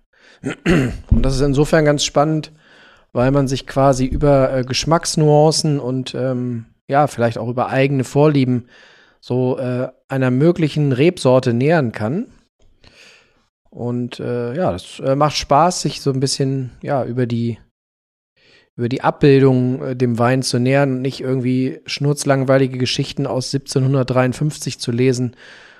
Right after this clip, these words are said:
wo irgendjemand, äh, auf seinem Weingut irgendwas erfunden hat.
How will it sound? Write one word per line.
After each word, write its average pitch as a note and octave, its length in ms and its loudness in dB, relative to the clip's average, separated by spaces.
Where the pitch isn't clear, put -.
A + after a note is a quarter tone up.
wo B2 200 0
irgendjemand, C3 760 0
äh, B2+ 160 -6
auf B2 220 -8
seinem B2+ 260 0
Weingut C3 440 0
irgendwas B2+ 360 -2
erfunden E3 440 -4
hat. D3 260 -6